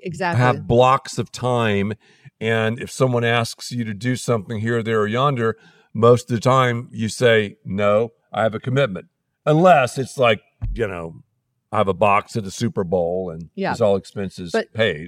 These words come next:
Speaker 2: or something
Speaker 1: there's
Speaker 2: like
Speaker 1: a,
Speaker 2: that.
Speaker 1: there's a phrase to, "Oh, time got away from me." I, I use that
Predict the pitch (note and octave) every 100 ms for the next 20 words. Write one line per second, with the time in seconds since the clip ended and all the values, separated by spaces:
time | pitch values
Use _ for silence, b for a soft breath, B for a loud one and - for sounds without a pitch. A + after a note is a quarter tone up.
0 | - - A#3 A#3 - A3+ - A3 A3+ G3+
1 | - B3 B3+ B3+ - - A#3 F#3+ D3+ -
2 | A3 A3 A3 G3+ F#3 F#3 G3+ G#3+ G#3+ A3
3 | A3+ A3+ _ - F#3+ G3+ - A3 A#3 A#3
4 | - G3+